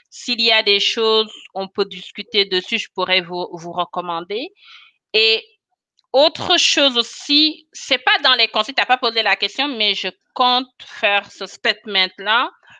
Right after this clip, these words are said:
Quand moi, je suis allée faire mes études en chimie, on me disait que c'était un métier de blanc.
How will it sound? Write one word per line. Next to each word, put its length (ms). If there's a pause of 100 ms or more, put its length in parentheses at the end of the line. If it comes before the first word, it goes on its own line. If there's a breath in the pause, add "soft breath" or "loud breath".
(140)
Quand 200
moi, 240
je 120
suis 180
allée 180
faire 200
mes 240
études 280
en 140
chimie, 420
on 100
me 100
disait 400
que 100
c'était 240
un 80
métier 320
de 100
blanc. 220